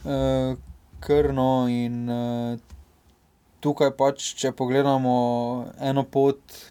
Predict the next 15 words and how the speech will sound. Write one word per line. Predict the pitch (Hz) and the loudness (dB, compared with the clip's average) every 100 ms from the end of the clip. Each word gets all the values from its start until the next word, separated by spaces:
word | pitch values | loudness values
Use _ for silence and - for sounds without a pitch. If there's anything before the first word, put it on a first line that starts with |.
| _ | _
prvakov, | 135 123 127 139 - 123 117 113 _ _ | 0 2 2 2 2 2 2 -4 _ _
eh, | - 127 123 | -12 -6 -6
pa | - - | -2 -2
eno | 131 127 | 0 -2
pot | - 131 - - - - | -4 -8 -8 -20 -18 -2
neprvakov, | 127 127 131 123 127 - 120 - - - - _ _ _ _ _ - | 0 2 2 2 2 2 0 0 -20 -20 -20 _ _ _ _ _ -18
vidimo, | 190 160 135 139 139 135 127 | -12 -8 -4 -2 -2 -2 -2
da | 123 123 120 120 123 | 0 2 2 0 0
ima | 127 131 | -2 -2
Maribor | 135 139 135 127 139 | 0 0 0 0 -2
ob | 131 | -2
skupnem | - - 143 135 139 | -6 -6 -6 -4 -6
koeficientu | 127 127 123 - 131 131 135 123 120 120 _ _ _ - | -4 -6 -6 -4 -2 -2 -2 0 -2 -6 _ _ _ -2
preko | 127 131 135 | 0 4 4
dvajset | 127 135 - 123 | 6 4 2 -6